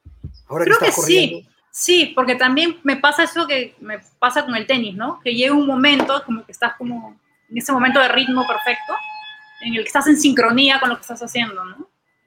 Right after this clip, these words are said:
Speaker 2: Y eso se puede usar en el tenis, se puede usar en la escritura y se puede usar en la vida en general, ¿no?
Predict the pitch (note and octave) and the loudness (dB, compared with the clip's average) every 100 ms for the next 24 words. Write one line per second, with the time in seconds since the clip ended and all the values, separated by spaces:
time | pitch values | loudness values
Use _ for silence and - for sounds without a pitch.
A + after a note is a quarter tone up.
0 | _ _ B3 B3+ B3+ B3+ B3+ B3+ B3+ B3+ | _ _ -2 -2 0 0 2 2 2 -2
1 | B3 A#3+ B3 B3 A3+ G#3 F#3+ B3+ C#4+ C#4 | 0 4 4 4 -4 -4 -4 2 2 2
2 | C#4 C#4+ D4+ - G3 - A3 G#3+ G#3 G#3 | -2 -2 -4 -6 -8 -2 0 0 -2 -4
3 | G3+ - - G3+ G3+ G#3 - F#3+ F#3+ C#4+ | -8 -10 -2 0 0 -6 -10 -10 -4 0
4 | C4+ C4 C4+ C4 G3 A3 G#3+ G#3+ A3 A3+ | 4 4 2 -2 -6 -2 -2 0 0 0
5 | G#3 G3 G#3 A3 - F3+ G3+ A3 F#3 - | 0 0 -2 -6 -8 -2 2 2 0 -12